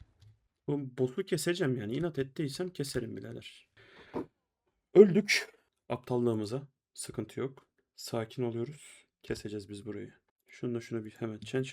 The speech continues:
edelim. Kafama vurdu. Tek attı gene. Yani şaka gibi bir şey. Görüyorsunuz arkadaşlar bu boss'un saçmalığını. Üçlü yerine tekliğe geçtim. Evet arkadaşlar, sakin olun. Ben sakinim, siz de sakin olun. Aslında hiç sakin değilim.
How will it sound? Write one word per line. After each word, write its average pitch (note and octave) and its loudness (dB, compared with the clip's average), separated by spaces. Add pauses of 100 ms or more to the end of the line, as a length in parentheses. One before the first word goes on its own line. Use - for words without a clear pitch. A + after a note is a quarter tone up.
edelim. C#3+ -4 (440)
Kafama A2 -8
vurdu. G#2+ -14 (360)
Tek B2 -2
attı B2+ -2
gene. G#2+ -8 (380)
Yani F#3 6
şaka E3+ 6
gibi B2 0
bir - -6
şey. A2+ -2 (420)
Görüyorsunuz B2+ 4
arkadaşlar A2 -2
bu G#2 -10
boss'un G#2+ -10
saçmalığını. A2 -6 (560)
Üçlü D#3+ -2
yerine D3 2 (340)
tekliğe C3+ 4
geçtim. C3+ 0 (360)
Evet - -2
arkadaşlar, A#2 -2
sakin A#2+ 0
olun. G#2 -4 (580)
Ben B2+ 4
sakinim, C3 -2
siz A#2 -6
de A2+ -4
sakin G#2 -10
olun. G2+ -10 (360)
Aslında A2+ -6
hiç G#2+ -6
sakin G#2 -8
değilim. G2+ -10